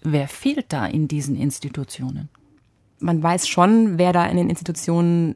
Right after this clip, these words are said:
Speaker 2: ist und wer dort fehlt, aber eher, weil das relativ deutlich sichtbar ist. Nicht, weil es da umfassende Erhebungen zu gibt. Das ist grundsätzlich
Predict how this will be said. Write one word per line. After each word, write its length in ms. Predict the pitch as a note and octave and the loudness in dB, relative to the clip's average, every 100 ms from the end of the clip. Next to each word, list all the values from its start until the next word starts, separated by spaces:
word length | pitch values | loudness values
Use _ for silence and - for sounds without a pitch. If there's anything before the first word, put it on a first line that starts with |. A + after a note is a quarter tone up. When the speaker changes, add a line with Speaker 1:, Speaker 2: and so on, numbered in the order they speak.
| - | -2
Speaker 2:
ist 320 | F3 F#3 - | -2 -2 -4
und 120 | E3 | -2
wer 100 | E3 | 0
dort 200 | D#3+ D3+ | -2 -4
fehlt, 480 | - D#3+ F3+ G#3+ - | -2 0 2 2 -2
aber 320 | D#3+ D#3+ D#3 - - | -2 -2 -2 -4 -4
eher, 440 | D#3+ E3 E3+ D#3 | 0 2 2 0
weil 360 | D3 D3 D3+ D3+ | -2 0 0 -2
das 380 | D3+ - - - _ _ - | -4 -8 -12 -16 _ _ -8
relativ 480 | - D#3 D#3+ - C3+ | -2 0 0 -2 -4
deutlich 360 | C3 C#3+ C#3+ A#2 | -2 0 -2 -4
sichtbar 380 | D3 - C3+ | -4 -4 -6
ist. 300 | C#2+ C2+ - - - - - - - | -4 -8 -10 -18 -20 -20 -20 -8 2
Nicht, 380 | E3+ F3+ - | 4 4 0
weil 140 | D#3+ D3+ | 0 0
es 160 | D#3 | 0
da 400 | - D3+ D3+ D3+ | -2 0 2 2
umfassende 520 | - E3+ D#3+ D#3 D#3 D3+ | 0 0 2 2 2 0
Erhebungen 600 | C#3+ E3+ G#3 G3 F#3+ F3 | 0 0 0 0 0 -2
zu 180 | - | -4
gibt. 440 | F3 F#3 - - - | -2 -4 -6 -10 -8
Das 120 | D#3 | -8
ist 300 | D#3 - - | -8 -10 -12
grundsätzlich 840 | - D3 F3+ F3 E3 E3+ E3+ D#3 | -4 0 2 0 -2 -2 -2 -4